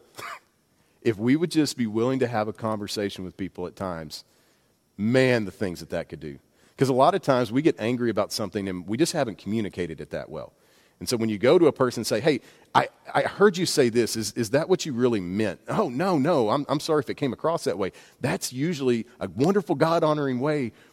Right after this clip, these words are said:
where anger can be put aside. The injustice is fixed, but we need to do that quickly. Because if not,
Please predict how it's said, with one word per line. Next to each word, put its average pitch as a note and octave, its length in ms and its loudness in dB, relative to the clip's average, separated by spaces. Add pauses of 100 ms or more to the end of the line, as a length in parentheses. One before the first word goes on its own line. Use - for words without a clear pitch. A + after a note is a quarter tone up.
where G2+ 140 -8
anger D3+ 260 0
can B2+ 140 -6
be A2 100 -2
put A2 200 -4
aside. G2+ 480 -4 (220)
The F2+ 120 -6
injustice A2 540 -2
is F#2+ 120 -14
fixed, A2 440 -4 (200)
but F2+ 100 -8
we F#2 120 -6
need A#2 180 -4
to B2 60 -8
do G#2 200 -6
that F2+ 180 -6
quickly. E2+ 400 -6 (320)
Because F#2+ 240 -4
if F#2+ 120 -6
not, C#3 360 2